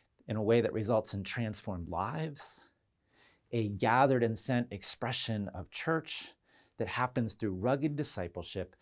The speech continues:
beautiful diversity, and humble power. One day, Peter, the apparent failure,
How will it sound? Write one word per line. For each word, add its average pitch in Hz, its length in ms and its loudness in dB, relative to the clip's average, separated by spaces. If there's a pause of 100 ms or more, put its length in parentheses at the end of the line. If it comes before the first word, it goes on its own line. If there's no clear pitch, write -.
(280)
beautiful 131 380 0
diversity, 90 800 -4 (320)
and 87 180 -6
humble 90 680 -4 (160)
power. - 460 -10 (2250)
One 165 360 4
day, 87 440 0 (240)
Peter, 117 540 2 (160)
the 107 140 0
apparent 117 500 0
failure, 98 600 2